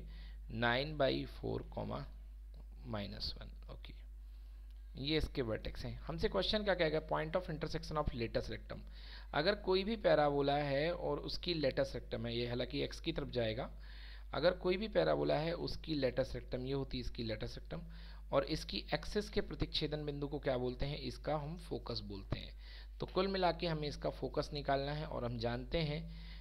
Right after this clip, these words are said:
कि ऐसे equations के लिए जो focus के coordinate होते हैं, that is equal to vertex minus a comma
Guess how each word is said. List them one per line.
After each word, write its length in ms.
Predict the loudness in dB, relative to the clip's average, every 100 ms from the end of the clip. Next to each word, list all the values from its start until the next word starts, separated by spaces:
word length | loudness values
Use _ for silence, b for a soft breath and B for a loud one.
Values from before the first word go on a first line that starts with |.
| B
कि 160 | 0 0 2
ऐसे 320 | 2 4 2
equations 520 | 2 0 0 -2 -4
के 160 | 0 2
लिए 220 | 2 0
जो 120 | 0 -4
focus 360 | -4 0 0 0
के 80 | -2
coordinate 440 | 2 2 2 0
होते 200 | -2 0
हैं, 100 | 0
that 220 | 0 0 0
is 100 | -2
equal 320 | -4 -4 -4 -4
to 80 | -6 -6 B B B B -2
vertex 600 | 4 4 6 8 8 4 -4 -4 -2 0
minus 480 | 2 0 0 -2 -4 -10 0
a 120 | 2 2 2
comma 340 | 0 0 0